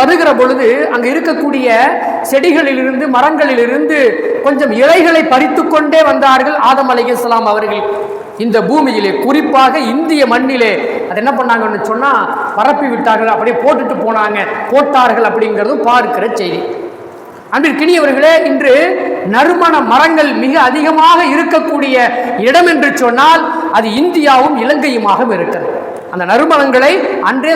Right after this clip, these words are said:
சொர்க்கத்திலிருந்து கொண்டு வந்து இந்த மண்ணிலே போட்டவர்கள் ஆதம் அலைஹிஸ்ஸலாம் அவர்கள் என்று சொல்லி வரலாற்றிலே வல்லுநர்கள் சொல்லி வைத்திருக்கிற செய்திகளாக நாம் பார்க்கிறோம். அன்பிற்கினியவர்களே, அதுபோன்று,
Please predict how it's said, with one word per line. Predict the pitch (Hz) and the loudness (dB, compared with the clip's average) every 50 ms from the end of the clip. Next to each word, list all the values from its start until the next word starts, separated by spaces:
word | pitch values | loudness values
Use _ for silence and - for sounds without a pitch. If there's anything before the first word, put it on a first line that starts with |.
| 320 294 | 0 0
சொர்க்கத்திலிருந்து | 247 240 - 330 320 320 311 285 277 269 277 277 262 262 - 226 | 0 0 2 0 0 0 -2 -2 -2 -2 -2 -2 -4 -4 -2 0
கொண்டு | 247 285 294 330 311 294 | 0 0 0 2 2 0
வந்து | 277 254 262 262 247 226 - - - - - 233 | 0 2 0 0 0 0 0 -2 -4 -4 -4 -2
இந்த | 269 277 262 233 | 0 0 0 2
மண்ணிலே | 247 277 320 339 330 285 269 240 202 - - - - - | 2 2 2 0 2 2 2 2 2 -2 -2 -4 -4 0
போட்டவர்கள் | 226 285 330 330 330 311 294 294 285 247 311 294 220 214 | 2 4 4 4 2 2 2 2 2 0 0 0 0 2
ஆதம் | 247 285 311 302 277 269 | 2 2 2 2 2 2
அலைஹிஸ்ஸலாம் | 262 254 240 254 233 254 262 247 240 233 240 233 220 | 0 0 -2 -2 -4 -4 -2 0 0 2 2 0 0
அவர்கள் | 220 226 220 220 220 220 214 | 0 0 -2 -2 -2 -4 -4
என்று | 196 196 - - - | -4 -4 -6 -4 -4
சொல்லி | 220 220 226 285 349 453 381 - - - - - - | -4 -4 -2 -4 -2 -4 -4 -4 -6 -6 -8 -4 -2
வரலாற்றிலே | 202 220 233 233 226 - - 220 208 208 202 190 | 0 0 2 2 0 0 -2 -4 -2 -2 -2 -2
வல்லுநர்கள் | 202 226 254 240 220 202 185 - 185 180 - - 190 190 - | -2 -2 -2 -2 -2 -2 -2 -2 -2 -4 -4 -6 -6 -4 -2
சொல்லி | 277 277 285 311 | -2 -2 -2 -2
வைத்திருக்கிற | 269 240 - 220 220 214 208 - 208 196 226 | -4 -4 -4 -2 -2 -2 -2 -2 -4 -4 -2
செய்திகளாக | 226 247 233 233 214 196 196 185 175 190 196 175 | -4 -4 -2 -4 -4 -2 -2 -2 -2 -2 -4 -4
நாம் | 160 156 - 180 | -6 -4 -4 -4
பார்க்கிறோம். | 175 - - - - - - - - - - - - - - - - - - - - - - - | -4 -4 -6 -6 -6 -6 -6 -8 -10 -10 -12 -14 -16 -16 -18 -20 -20 -20 -20 -20 -20 -20 -10 -6
அன்பிற்கினியவர்களே, | 185 220 254 247 - 269 277 320 311 294 269 269 262 254 202 - - - - - - - - - - - - - - 196 | -4 -2 -2 -2 -2 -2 0 0 2 2 2 2 2 0 0 -2 -4 -6 -6 -6 -6 -8 -10 -12 -12 -14 -14 -6 -2 0
அதுபோன்று, | 233 277 254 339 339 359 359 330 269 | 0 2 4 4 4 4 4 4 4